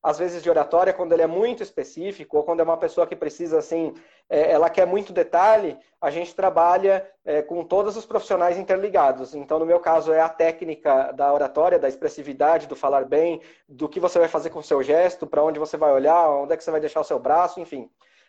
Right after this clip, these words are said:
É, e aí a gente trabalha junto com esses profissionais. A fono cuidando dessa questão da articulação, da impostação, dos exercícios.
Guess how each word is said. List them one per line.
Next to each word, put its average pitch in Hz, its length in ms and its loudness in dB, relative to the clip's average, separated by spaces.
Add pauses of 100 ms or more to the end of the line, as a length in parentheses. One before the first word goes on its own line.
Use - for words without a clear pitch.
É, 151 300 4
e 190 80 4
aí 185 240 4
a 196 60 2
gente 196 200 -6
trabalha 196 360 2
junto 190 180 -4
com 214 80 -4
esses - 140 -8
profissionais. 202 560 -2
A 165 100 0
fono 165 340 2
cuidando 156 360 -2
dessa 151 240 -2
questão 143 480 -2 (200)
da 147 120 2
articulação, 160 880 2
da 143 140 -2
impostação, 170 720 0
dos 147 160 -6
exercícios. 160 840 -6